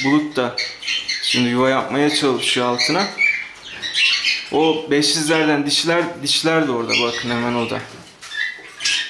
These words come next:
Kızışan diş-, dişi kuşlarımız hemen yuva yapmaya çalışıyor. Yumurtluyor kafesin altına.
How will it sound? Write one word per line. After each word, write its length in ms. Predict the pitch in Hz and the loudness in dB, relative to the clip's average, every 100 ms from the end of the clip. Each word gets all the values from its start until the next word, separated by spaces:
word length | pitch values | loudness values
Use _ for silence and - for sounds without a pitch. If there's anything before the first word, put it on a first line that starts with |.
| - | 0
Kızışan 460 | 160 165 190 170 175 | 2 2 2 2 2
diş-, 240 | - - | 2 0
dişi 280 | 143 - 190 | 0 -2 -2
kuşlarımız 760 | 160 - 131 131 170 214 - - - - - - - | -2 0 2 2 2 0 -2 -6 -14 -18 -20 -18 -6
hemen 240 | 175 196 208 | 0 2 4
yuva 300 | 196 190 196 | 2 2 2
yapmaya 380 | 165 131 131 127 | 0 0 -2 0
çalışıyor. 500 | - 127 123 - 131 | 0 0 -2 0 2
Yumurtluyor 640 | 139 170 170 170 180 143 139 | 2 2 2 2 4 4 2
kafesin 420 | 127 131 - 127 | 0 0 0 0
altına. 500 | 127 123 170 220 | 0 0 0 0